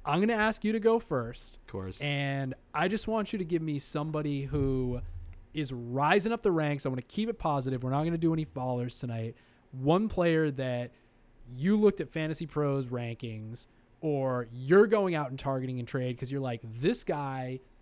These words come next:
Speaker 1: is still undervalued right now, and I think he's shooting up dynasty boards compared to a couple months ago."
Speaker 2: So, this player is ranked as the hundred twenty-fifth overall player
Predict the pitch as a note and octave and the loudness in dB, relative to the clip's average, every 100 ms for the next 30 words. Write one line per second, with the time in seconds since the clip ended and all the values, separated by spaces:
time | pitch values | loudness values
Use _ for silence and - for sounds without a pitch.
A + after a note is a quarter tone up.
0 | - B2 - - - G#3 G#3+ G3 D#3+ C#3+ | -8 -8 -8 -8 -2 0 2 2 2 2
1 | C3+ C3+ C3 B2+ A#2 A#2+ A2+ A#2 A2+ C#3 | 2 0 0 -2 -4 -8 -6 -8 -6 -4
2 | C3+ C3 C3+ - A2+ - - D3 C3 A#2+ | -4 -4 -6 -6 -8 -10 -4 -4 -2 -4
3 | A2+ - A#2+ G#2 G#2+ - A2 G#2 G#2+ - | -8 -10 -14 -12 -14 -14 -14 -14 -14 -12
4 | B2+ A#2+ C3 B2 - B2+ A#2+ A2+ - _ | -10 -4 -4 -4 -4 -2 -2 -4 -8 _
5 | _ _ _ - C#3 A#2 G#2 - A2+ - | _ _ _ -2 -2 -2 -6 -12 -18 -20
6 | - - - _ _ _ - - G2 - | -20 -20 -20 _ _ _ 2 4 4 2
7 | _ _ _ - G#2+ F3+ - F#3 D#3 B2 | _ _ _ -12 2 2 6 10 10 10
8 | G#2+ A2+ A2+ A2 - - A2 G#2 F#2+ F#2+ | 6 4 4 4 -2 2 4 4 2 -2
9 | A2 G2+ G2 - - - D3 D3 D#3+ C#3 | -2 -2 -2 -6 -12 2 4 6 4 6
10 | - B2 B2 - A2+ - - A2+ A2 G#2+ | 8 6 4 2 0 0 0 2 2 2
11 | G#2 - G#2 F#2+ F#2 | 4 8 8 6 -4